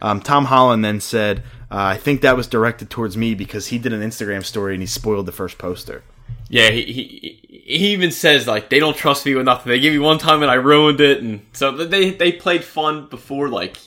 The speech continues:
Speaker 2: him on Instagram, like, opening up something, like, "Confidential, don't read," but it was all in good fun.
Speaker 1: For Infinity War, it sounds like James Gunn will reportedly, I'm sorry, it sounds like he wrote all of the dialogue for the Guardians of the Galaxy for Infinity War.
Speaker 2: That's awesome that, that Kevin Feige, like, kinda just said, you know, well,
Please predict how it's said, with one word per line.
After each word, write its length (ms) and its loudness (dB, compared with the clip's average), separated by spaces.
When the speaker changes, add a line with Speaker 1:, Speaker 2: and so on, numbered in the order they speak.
Speaker 2:
him 220 -2
on 100 0
Instagram, 420 -2
like, 160 -4
opening 320 0
up 120 2
something, 240 -2
like, 100 -8
"Confidential, 720 0
don't 280 4
read," 300 0
but 140 2
it 180 4
was 160 2
all 160 4
in 80 -2
good 180 -4
fun. 300 -14
Speaker 1:
For 460 8
Infinity 480 2
War, 180 2
it 160 -4
sounds 380 -2
like 160 -4
James 380 0
Gunn 360 0
will 120 -2
reportedly, 640 0
I'm 80 -6
sorry, 200 2
it 180 -8
sounds 320 2
like 120 2
he 160 2
wrote 480 4
all 300 8
of 80 4
the 80 0
dialogue 560 4
for 60 -12
the 80 -4
Guardians 400 0
of 60 -6
the 60 -6
Galaxy 440 -4
for 240 -6
Infinity 400 -8
War. 180 -14
Speaker 2:
That's 240 -4
awesome 300 -6
that, 140 -8
that 140 -6
Kevin 220 -6
Feige, 580 -2
like, 220 -6
kinda 240 -2
just 140 -10
said, 280 -4
you 120 -8
know, 240 -6
well, 180 -2